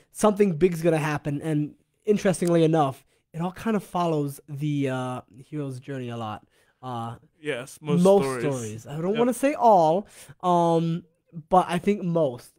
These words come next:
Speaker 1: do.
Speaker 2: Mm-hmm.
Speaker 1: Uh, s-, but there's some work involved in thinking through some of that. So, uh, should I move to the next one?
Speaker 2: Sure.
Speaker 1: Number three is the motive principle. Characters require a motive.
Speaker 2: Yes. You,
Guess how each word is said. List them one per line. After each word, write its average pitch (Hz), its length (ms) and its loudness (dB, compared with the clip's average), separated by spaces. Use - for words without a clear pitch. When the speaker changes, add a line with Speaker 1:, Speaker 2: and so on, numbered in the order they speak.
Speaker 1:
do. 139 280 -2
Speaker 2:
Mm-hmm. 131 80 -10
Speaker 1:
Uh, 143 360 -2
s-, - 120 -16
but 226 140 4
there's 269 160 2
some 254 140 0
work 269 260 4
involved 175 540 2
in 180 200 -2
thinking 175 360 -2
through 175 180 -6
some 147 200 -6
of 127 80 -8
that. 110 240 -8
So, 143 460 -2
uh, 160 140 0
should 214 140 4
I 196 40 6
move 202 140 2
to 185 40 -6
the 196 80 2
next 190 200 0
one? 233 200 -2
Speaker 2:
Sure. 202 260 -8
Speaker 1:
Number 220 280 4
three 262 320 2
is 226 260 2
the 226 300 4
motive 220 580 6
principle. 170 600 0
Characters 254 580 2
require 185 720 2
a 151 140 0
motive. 143 580 2
Speaker 2:
Yes. - 420 -8
You, 160 320 0